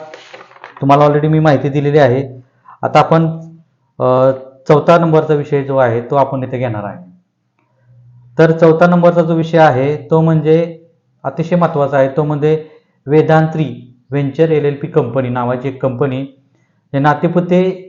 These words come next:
शहर आणि त्याच्या परिसरामध्ये अनेक जिल्ह्यामध्ये सुद्धा, सोलापूर, सोलापूर जिल्ह्याच्या आजूबाजूला असेल,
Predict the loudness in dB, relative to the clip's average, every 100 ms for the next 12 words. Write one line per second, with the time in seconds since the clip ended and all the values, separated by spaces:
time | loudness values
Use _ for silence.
0 | -20 _ -2 2 4 4 2 0 0 2
1 | 2 2 0 -2 -2 -4 -6 -8 -16 _
2 | _ _ _ _ _ _ _ _ _ -2
3 | 0 0 -2 0 2 2 0 0 0 0
4 | -2 0 0 0 -2 -2 -2 -2 -6 -8
5 | -6 -4 -2 0 0 -2 -2 -2 -4 -4
6 | -8